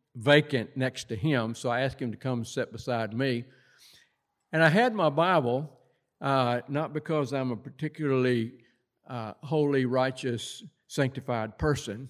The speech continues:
okay? But I was studying my Sunday school lesson. <laughs> I knew I was gonna be there for a while. I said, "Oh, I'm just gonna, I'll, I'll use this time to, uh, uh,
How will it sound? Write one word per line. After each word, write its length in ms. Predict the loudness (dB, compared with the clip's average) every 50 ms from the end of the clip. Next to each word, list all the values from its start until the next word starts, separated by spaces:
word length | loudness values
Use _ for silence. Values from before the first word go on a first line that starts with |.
| -12 -10
okay? 440 | -10 -6 -2 0 2 2 2 2 -2 -4
But 200 | -4 -2 -2 -2 0
I 140 | 0 0 2
was 320 | 2 2 0 -2 -4 -8 -14 -16
studying 640 | -18 -10 -4 0 2 4 4 4 4 2 2 2 0
my 340 | 0 0 0 0 -2 -2 -4 -8 _ _ _ _ _
Sunday 300 | -10 -2 0 2 2 2
school 240 | 2 -2 -4 -6 -6
lesson. 340 | -6 -8 -12 -16 -20 -20 -20 -14 -10 -10 -10 -8 -10 -12 -12 -12 -14 -14 -10 -8 -8 -8 -6
<laughs> 720 | -4 -6 -6 -6 -8 -20 -20 -20 -18 -18 -20 -20 -10 -4
I 80 | -2 0
knew 220 | 4 6 8 8
I 60 | 8 8
was 160 | 6 6 6
gonna 220 | 6 6 6 6
be 200 | 6 6 8 8
there 240 | 8 10 10 8 8
for 200 | 6 4 4 4
a 80 | 4 4
while. 520 | 4 4 4 4 4 2 0 -2 -4 -10 -18 -20 _ _ -10
I 80 | -6
said, 160 | -2 0 2 4
"Oh, 120 | 4 4
I'm 120 | 4 4
just 180 | 2 0 0 2
gonna, 260 | 2 2 4 2 0 -2 -6 -20 _ _ -2
I'll, 240 | 0 2 2 2 2
I'll 220 | 2 4 4 4 4
use 380 | 4 6 6 6 6 4 4
this 180 | 2 0 0 0
time 580 | 2 4 6 8 8 8 8 6 4 0 -2 -2
to, 200 | -2 -2 -2 -2 -6 -12 _ _ _ _ _ _ _ -12
uh, 280 | -12 -12 -12 -12 -16 -18 _ _ _ _ _ _ _ -18
uh, 60 | -18